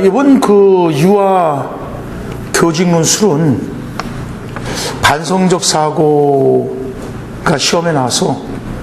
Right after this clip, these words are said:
뭐 상대적으로 좀 쉬웠습니다.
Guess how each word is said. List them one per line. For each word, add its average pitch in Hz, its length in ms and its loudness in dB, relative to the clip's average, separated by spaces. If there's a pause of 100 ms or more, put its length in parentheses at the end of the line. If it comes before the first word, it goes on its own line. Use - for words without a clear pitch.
(1040)
뭐 156 60 0
상대적으로 190 760 2 (1000)
좀 151 160 2
쉬웠습니다. 131 720 0